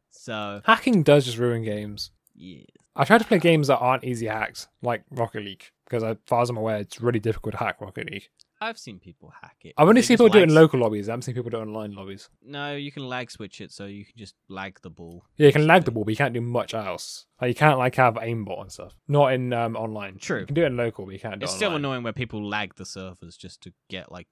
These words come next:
Speaker 1: shit
Speaker 2: Yes,
Speaker 1: in
Speaker 2: I have,
Speaker 1: return.
Speaker 2: I have, I have experienced that one, but it's not quite as bad as, there's still some skill involved, and it's not, they usually only do it 'cause they're bad.
Speaker 1: Yeah. Um, shall we move on?
Speaker 2: We should definitely
Speaker 1: to
Speaker 2: move on, 'cause I'm depressed talking about
Speaker 1: hot,
Speaker 2: this.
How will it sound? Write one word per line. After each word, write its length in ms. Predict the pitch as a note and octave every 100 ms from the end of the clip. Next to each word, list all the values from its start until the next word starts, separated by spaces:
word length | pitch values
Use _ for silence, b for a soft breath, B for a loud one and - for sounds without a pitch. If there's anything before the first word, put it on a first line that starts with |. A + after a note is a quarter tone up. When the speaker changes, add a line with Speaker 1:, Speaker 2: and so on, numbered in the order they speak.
| _
Speaker 1:
shit 300 | - - D3
Speaker 2:
Yes, 240 | D3+ B2+ -
Speaker 1:
in 80 |
Speaker 2:
I 40 | A#2
have, 180 | C#3 C3
Speaker 1:
return. 120 | B2+
Speaker 2:
I 40 |
have, 80 | B2
I 100 | B2
have 200 | A#2+ C3+
experienced 420 | A#2 - A2+ A2 -
that 180 | F2+ -
one, 100 | G#2+
but 120 | G#2
it's 120 | G#2+ B2
not 220 | A2+ -
quite 280 | - G#2+ F2+
as 60 |
bad 260 | F#2 F#2 F2
as, 240 | E2 - - -
there's 120 | C3+
still 200 | - E3+
some 300 | C#3 - C3
skill 340 | - - - -
involved, 340 | A2 G2 G2
and 100 | G2+
it's 100 | F#2
not, 160 | A2+ - _
they 140 | B2 A#2
usually 400 | A#2+ A#2+ A2+ G#2
only 120 | G2+
do 80 | G2
it 40 |
'cause 80 | -
they're 80 | G#2
bad. 240 | F2+ E2+ - _
Speaker 1:
Yeah. 380 | G#2+ A#2 G#2 D#2 C2+ - C3+ C3+
Um, 220 | C3 B2 _
shall 180 | _ F3
we 80 | F3
move 260 | D3 B2+ A2+
on? 260 | G2 G2+
Speaker 2:
We 140 | C#3+ A3
should 220 | C#4 G3
definitely 340 | G#3 F3+ C#3+
Speaker 1:
to 80 | A#2+
Speaker 2:
move 80 | A2
on, 120 | G#2
'cause 160 | G#2+ A#2
I'm 180 | B2 C3
depressed 380 | B2 - C3 -
talking 200 | A#2 G3+
about 200 | F3 F2
Speaker 1:
hot, 100 | E2+
Speaker 2:
this. 160 | -